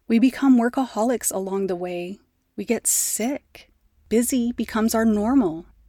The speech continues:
Chronic health issues pop up, and we wonder why we're so sick. We start to feel like, "What is life? What's the meaning of it?"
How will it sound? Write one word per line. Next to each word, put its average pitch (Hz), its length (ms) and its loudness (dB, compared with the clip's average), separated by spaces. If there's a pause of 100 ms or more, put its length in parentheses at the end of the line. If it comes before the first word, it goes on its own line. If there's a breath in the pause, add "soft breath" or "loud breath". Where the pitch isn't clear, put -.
(160)
Chronic 190 360 -4
health - 360 -4
issues 214 420 -4
pop - 360 -8
up, 175 400 -6
and 190 80 -8
we 190 80 -2
wonder 214 320 0
why 208 180 0
we're 185 120 -4
so - 240 -8
sick. - 680 -4 (400)
We 202 80 -10
start 220 280 -4
to 247 80 -2
feel 226 260 0
like, 202 400 -4 (260)
"What 220 180 0
is 285 220 -2
life? 196 840 -2 (380)
What's - 200 -6
the 247 100 4
meaning 226 480 6
of 160 180 -4
it?" - 360 -12